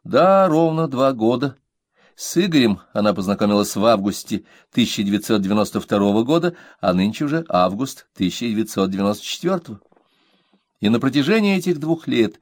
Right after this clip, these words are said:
ей приходится напрягаться и строить из себя бог знает что. Раньше, до замужества,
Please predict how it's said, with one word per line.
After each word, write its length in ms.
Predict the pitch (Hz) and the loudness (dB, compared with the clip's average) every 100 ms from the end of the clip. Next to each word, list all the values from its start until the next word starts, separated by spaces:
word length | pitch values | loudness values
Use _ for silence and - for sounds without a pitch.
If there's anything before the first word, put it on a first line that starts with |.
| _ - - - _ | _ -20 -20 -20 _
ей 160 | 190 196 | -2 2
приходится 600 | 170 - 180 170 - 151 | 0 4 2 2 0 0
напрягаться 840 | 139 135 123 165 214 - - 175 | 2 2 2 4 4 2 -6 -2
и 120 | 160 | 0
строить 600 | 135 - - 139 175 156 | -2 -8 -2 2 2 2
из 100 | 139 | -6
себя 240 | - 131 120 | -8 -4 -2
бог 240 | 107 110 | -2 -2
знает 300 | 95 98 98 | 0 -2 -2
что. 400 | - - 90 90 _ _ _ _ _ _ _ | -6 -4 -4 -4 _ _ _ _ _ _ _
Раньше, 580 | - 110 120 117 - 117 | -2 2 4 2 0 0
до 160 | 107 113 | 2 2
замужества, 760 | 107 110 127 127 117 - 110 | 2 2 2 0 -2 -2 -4